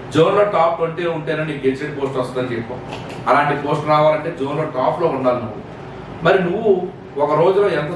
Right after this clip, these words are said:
చదువుతున్నావో చూసుకో. అదేవిధంగా నీ యొక్క ప్రయత్నంలో భాగంగా ఈ యొక్క ఫిలిమ్స్ దాటుకొని వచ్చి ఇంతకాలం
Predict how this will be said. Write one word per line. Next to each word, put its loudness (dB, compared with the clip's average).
చదువుతున్నావో 0
చూసుకో. -6
అదేవిధంగా 4
నీ 2
యొక్క 2
ప్రయత్నంలో 0
భాగంగా 0
ఈ -6
యొక్క -2
ఫిలిమ్స్ -4
దాటుకొని 2
వచ్చి -10
ఇంతకాలం 0